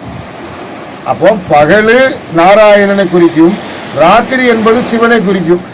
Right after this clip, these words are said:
அதுக்குத்தான் நம்ம சிவராத்திரியை கொண்டாடுறோம். அதாவது சிவன் வந்து கண்ணை மூடி தவம் இருக்கிறாரு, நம்ம எல்லாம் விழித்து இருக்கணும்.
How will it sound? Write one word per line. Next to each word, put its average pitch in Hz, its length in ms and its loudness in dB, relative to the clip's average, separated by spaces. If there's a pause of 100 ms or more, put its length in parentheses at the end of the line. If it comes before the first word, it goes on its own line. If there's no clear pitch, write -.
(160)
அதுக்குத்தான் 196 420 2
நம்ம 196 140 0 (120)
சிவராத்திரியை 185 720 2
கொண்டாடுறோம். 147 560 0 (880)
அதாவது 170 320 2
சிவன் 202 320 2
வந்து 202 140 -2 (100)
கண்ணை 185 340 2
மூடி 185 320 0
தவம் 175 300 2
இருக்கிறாரு, 165 440 2 (840)
நம்ம 220 240 2
எல்லாம் 214 240 2
விழித்து 208 320 -2
இருக்கணும். 170 340 0